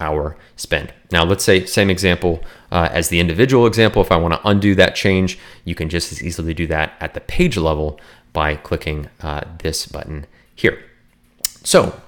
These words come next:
we also have the ability to do this for auto campaigns. I've been more actively managing it for this account, so you're not gonna see a lot of results. And ideally, this is the view that you want. You wanna be on top of it to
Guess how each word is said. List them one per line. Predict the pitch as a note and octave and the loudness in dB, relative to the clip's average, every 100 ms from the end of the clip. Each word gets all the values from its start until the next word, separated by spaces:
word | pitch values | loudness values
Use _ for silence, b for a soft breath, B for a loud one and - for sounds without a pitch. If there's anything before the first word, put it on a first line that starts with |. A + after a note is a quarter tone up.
| - | -4
we | G2 | 2
also | F#2+ - | 2 2
have | E3 D3+ | 2 2
the | |
ability | A2 G2+ G2 E2+ | 4 4 4 0
to | |
do | E2 F2+ | -4 -2
this | F2 - | -2 -4
for | F2+ E2+ - | -2 -2 0
auto | F#2 G2 | 0 0
campaigns. | B2+ A#2+ D#3 F#3+ - - B B B - | 0 -2 -2 -2 -8 -14 B B B -10
I've | D#2+ | -2
been | F2 | 0
more | F2+ A2 - | 0 0 0
actively | G2+ A#2 A#2+ G2+ F#2+ | 0 2 2 2 4
managing | F#2 F#2 F#2 F2+ | 4 2 0 -4
it | - | -4
for | - F2+ E2+ | -2 0 2
this | F#2+ - | 0 -2
account, | - F#2 G#2+ | -2 -2 -2
so | - | -2
you're | E2 | -2
not | F2 | -2
gonna | F#2 | -2
see | - F2 | -2 0
a | |
lot | E2 E2 | 0 0
of | D#2+ | -2
results. | E2+ E2+ - B B | 0 0 -2 B B
And | - | -4
ideally, | E2+ E2 - F3 F3 F2 F#2 B B _ | -2 -2 0 2 4 4 0 B B _
this | G2+ - | -2 -2
is | G2 | 0
the | G2 | -2
view | G2 G2 | 0 0
that | F2+ - | 0 -2
you | F#2+ | -2
want. | E2 C#2+ B1+ | 0 -2 -4
You | F2+ | -2
wanna | G#2 | 0
be | F#2 F2 - | 0 -2 0
on | A2 A2+ | 0 0
top | - G#2+ | 2 2
of | F2+ E2+ | 2 0
it | - | -4
to | - F2 E2+ | -2 -2 -2